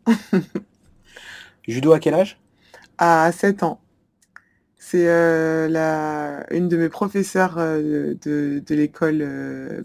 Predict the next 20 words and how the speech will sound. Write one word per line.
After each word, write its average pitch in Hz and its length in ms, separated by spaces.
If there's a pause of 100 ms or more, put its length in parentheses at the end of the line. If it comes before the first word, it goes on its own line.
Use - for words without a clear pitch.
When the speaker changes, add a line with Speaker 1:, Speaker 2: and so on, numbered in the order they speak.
Speaker 1:
primaire 185 480 (680)
qui - 120
a 170 80
suggéré 175 440
à 175 120
ma 170 100
mère 185 240
de, 151 800
de 160 80
mettre 165 380
un 160 100
sport. 196 380
Elle 165 100
a 165 60
dit, 170 180
par 175 220
exemple, 170 520
euh, 151 200
le 156 180
judo. 156 420